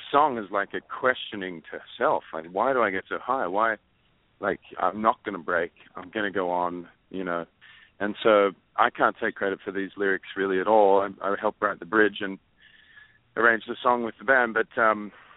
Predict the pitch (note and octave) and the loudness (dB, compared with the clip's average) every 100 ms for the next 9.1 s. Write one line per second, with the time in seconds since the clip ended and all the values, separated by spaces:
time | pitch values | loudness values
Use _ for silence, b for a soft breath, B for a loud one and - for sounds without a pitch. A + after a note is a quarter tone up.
0 | B B B - G#2+ G#2 A2 A2 A2+ F#2+ | B B B -8 -6 -2 0 0 -2 -12
1 | - A#2+ A2 F#2+ G2 - A2 A2 G2 G#2+ | -2 0 0 -4 -10 -12 _ -12 -10 -8
2 | G2+ F#2 G2+ G2 F2+ _ _ G2+ G#2+ A2+ | -8 -8 -6 -4 -4 _ _ -6 2 2
3 | G#2 - - G#2+ G2 A2 G#2 G#2+ G#2+ G#2 | 0 -4 0 2 2 -2 -4 -4 -4 -4
4 | G2+ F#2 - F#2+ G#2+ G#2+ A#2 G2 F2+ - | -4 -6 -12 -6 0 0 0 -4 -8 -6
5 | - G3+ - F3 A#2 - C#3+ C#3+ G2+ - | -4 -2 2 2 4 2 4 4 2 -6
6 | _ A2 G#2 G#2 G2+ G2 G2+ G2 G#2 - | _ -8 -6 -4 -6 -8 -10 -14 -14 -14
7 | F#2+ - _ _ _ _ _ _ - A2 | -18 -20 _ _ _ _ _ _ -12 -10
8 | A2+ A2+ F#2 - C3+ G#2+ A2 A2+ - G2 | -8 -8 -8 -12 -8 -8 -4 -4 -4 -8